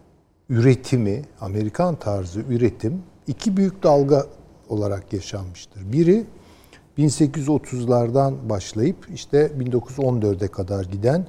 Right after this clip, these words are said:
müthiş bir süreçtir. İşte o patentler, Tesla'lar, Edison'lar, şunlar, bunlar filan. Hakikaten muazzam bir üretim gücü olmuştur. Ama işin ilginç tarafı orada dolar dünya rezerv pan-, e, parası değildir. Amerika'nın altına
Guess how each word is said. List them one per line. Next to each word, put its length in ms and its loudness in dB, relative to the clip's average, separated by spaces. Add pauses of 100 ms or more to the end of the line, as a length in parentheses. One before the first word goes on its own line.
(180)
müthiş 360 -6
bir 60 -12
süreçtir. 560 -4
İşte 240 -10
o 60 -4
patentler, 840 -2
Tesla'lar, 960 -2 (380)
Edison'lar, 840 0
şunlar, 640 -2
bunlar 360 0
filan. 340 0 (240)
Hakikaten 440 -2
muazzam 540 0
bir 80 -2
üretim 480 2
gücü 200 -2
olmuştur. 520 0 (800)
Ama 180 0
işin 260 -4
ilginç 360 0
tarafı 420 0
orada 540 4
dolar 460 8
dünya 320 2
rezerv 320 2
pan-, 260 -2 (460)
e, 40 -6
parası 460 -2
değildir. 480 -8 (380)
Amerika'nın 600 0
altına 580 2